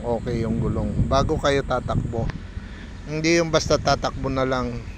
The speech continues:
ganun ang bus driver. Kaya dyan, ah, tinitignan ang kahalagahan kung paano mo iniingatan ng isang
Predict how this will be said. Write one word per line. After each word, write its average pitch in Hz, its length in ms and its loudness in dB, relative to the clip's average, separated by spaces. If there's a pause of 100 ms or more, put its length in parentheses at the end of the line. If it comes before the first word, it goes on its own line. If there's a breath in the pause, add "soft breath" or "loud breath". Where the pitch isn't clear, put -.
(200 loud breath)
ganun 135 240 -2
ang 123 240 -4
bus - 480 -2 (160)
driver. 101 480 -4 (720 loud breath)
Kaya 123 320 4
dyan, 143 320 4
ah, 131 480 2 (160)
tinitignan 139 800 0
ang 123 320 -2
kahalagahan 139 880 2
kung 139 160 -8
paano 156 320 0
mo 147 80 -2
iniingatan 131 800 -2
ng 120 160 -4
isang 113 240 -6